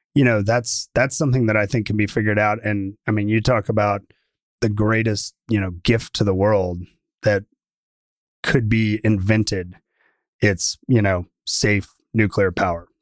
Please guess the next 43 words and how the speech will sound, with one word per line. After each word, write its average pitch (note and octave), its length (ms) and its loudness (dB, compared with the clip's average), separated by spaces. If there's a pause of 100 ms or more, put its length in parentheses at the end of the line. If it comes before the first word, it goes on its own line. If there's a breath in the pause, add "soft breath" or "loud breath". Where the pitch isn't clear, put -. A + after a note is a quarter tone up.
And G#2+ 120 0
I G#2+ 80 0
think G#2+ 340 -4
it A2 100 -4
will G#2 140 0
get G#2 240 -4
done, G#2 220 0
and F#2+ 100 0
I F#2 80 -2
think G2 220 -4
it'll G2 160 0
happen F#2+ 280 -2
in F#2+ 120 -4
our F#2 120 -2
lifetimes. F#2 640 -6
I G#2 60 -2
may G#2+ 80 4
be G2+ 140 2
wrong, A2 420 0 (500 soft breath)
but, A2 260 2 (100)
you B2 120 0
know, G#2+ 140 0
if G2 140 -4
you A2 80 2
think D3+ 240 0
about G#2+ 260 -2
that A#2 260 0
as G2+ 140 -6
a G2+ 60 -4
real G#2 320 0
transition G2+ 920 -2 (220)
fuel, G#2+ 560 2 (1500)
I A2+ 60 2
think B2 160 4
we've A#2+ 100 2
got A#2 220 2
plenty C3 280 0
of G#2+ 80 -4
time A2 260 -2
to F#2+ 40 -4
get G#2 240 -4
to A#2+ 100 -2
that G#2 260 -2